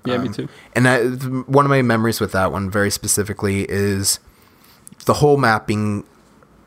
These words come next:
Speaker 2: not, like, it, it's still, like, shadowed out, like, uh,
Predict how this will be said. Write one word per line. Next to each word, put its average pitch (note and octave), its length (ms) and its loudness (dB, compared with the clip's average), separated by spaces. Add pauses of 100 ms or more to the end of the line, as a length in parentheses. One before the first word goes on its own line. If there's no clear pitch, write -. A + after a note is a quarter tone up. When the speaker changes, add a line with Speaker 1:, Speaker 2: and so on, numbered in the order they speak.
(280)
Speaker 2:
not, C#3 500 2
like, G#2+ 300 2
it, B2+ 180 0
it's B2+ 180 -4
still, D3 200 2
like, B2+ 300 2
shadowed A#2 460 0
out, A#2+ 220 0
like, F2+ 280 -6
uh, E2+ 340 -10